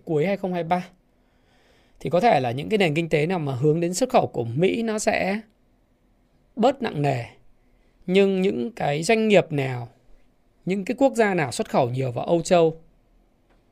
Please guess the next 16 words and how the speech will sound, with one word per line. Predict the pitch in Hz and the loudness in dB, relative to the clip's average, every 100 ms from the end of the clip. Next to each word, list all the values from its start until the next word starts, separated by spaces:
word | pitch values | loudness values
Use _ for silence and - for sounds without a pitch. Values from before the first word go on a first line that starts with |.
| _ _ _ - | _ _ _ -12
thì | - 143 127 117 | -6 -4 -4 -8
sẽ | - - 69 143 156 185 - - - - | -6 -6 -6 -6 -6 -10 -16 -20 -14 -6
gặp | 143 - | -6 -6
tình | - 135 | -10 -8
trạng | 123 147 - - _ _ _ _ _ - | -6 -6 -6 -14 _ _ _ _ _ -6
đình | 160 156 143 131 | 0 2 0 0
đốn | 139 131 196 285 _ _ _ _ _ _ _ _ - | 0 -2 -4 -10 _ _ _ _ _ _ _ _ -12
về | 139 143 127 123 120 - _ _ _ _ - - | -4 -2 -2 -4 -8 -12 _ _ _ _ -20 -8
sản | 156 107 | -6 -4
xuất, | - 220 - - - - - - | -4 -6 -8 -20 -20 -20 -20 -8
đơn | - 190 180 | 2 2 2
hàng | 160 139 120 123 | -2 -4 -6 -12
và | 123 | -10
thi | 156 - | -10 -2
công. | 175 143 - - - - - - _ _ _ - - - - - - | 0 0 -8 -16 -16 -20 -20 -20 _ _ _ -20 -20 -20 -20 -20 -20
Đấy. | 135 123 | -14 -14